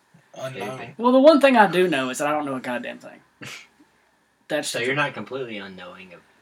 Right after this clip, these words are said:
Speaker 2: everything.
Speaker 3: Yeah, I'm not completely unknowing,
Speaker 2: You just
Speaker 3: but I
Speaker 2: know
Speaker 3: do know.
Speaker 2: you don't know shit.
Speaker 3: I just know I don't know shit. But the worst people are the ones, are the people who act like they know everything, and they're not wrong. They can't be wrong.
Speaker 2: And if you prove that they're wrong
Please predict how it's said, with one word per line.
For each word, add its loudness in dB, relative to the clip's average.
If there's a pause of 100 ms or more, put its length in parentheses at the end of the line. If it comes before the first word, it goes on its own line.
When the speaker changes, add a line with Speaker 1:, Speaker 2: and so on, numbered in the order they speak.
(200)
Speaker 2:
everything. -4
Speaker 3:
Yeah, -8
I'm -6
not -6
completely -8
unknowing, -8
Speaker 2:
You -6
just -6
Speaker 3:
but -8
I -8 (100)
Speaker 2:
know -8
Speaker 3:
do -10
know. -10
Speaker 2:
you -12
don't -12
know -16
shit. -16
Speaker 3:
I -10
just -12
know -12
I -16
don't -16
know -16
shit. -16 (2500)
But -16 (100)
the -6
worst -4
people -8
are -6
the -10
ones, -8 (180)
are -10
the -14
people -16
who -10 (140)
act -8
like -10
they -12
know -8
everything, -10 (460)
and -6
they're -4
not -4
wrong. -8
They -14
can't -10
be -12
wrong. -16 (120)
Speaker 2:
And -14
if -12 (160)
you -14 (640)
prove -10
that -8
they're -10
wrong -12